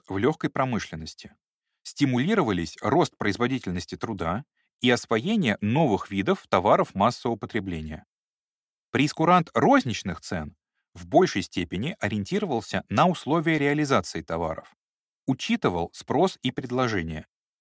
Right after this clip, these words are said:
соотношение цен на взаимозаменяемые и однородные изделия. Разница в ценах второго и первого преискуранта за вычетом торговой скидки составляла налог с оборота.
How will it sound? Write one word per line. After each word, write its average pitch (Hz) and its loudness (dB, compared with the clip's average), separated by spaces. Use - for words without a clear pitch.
соотношение 139 0
цен 202 -2
на 131 2
взаимозаменяемые 107 -2
и 202 0
однородные 113 2
изделия. 87 -8
Разница 147 4
в - -18
ценах 123 -2
второго 123 2
и 120 -2
первого 92 0
преискуранта 135 0
за 113 0
вычетом 113 -6
торговой 104 -2
скидки - -8
составляла 123 2
налог 98 0
с - -6
оборота. 101 -2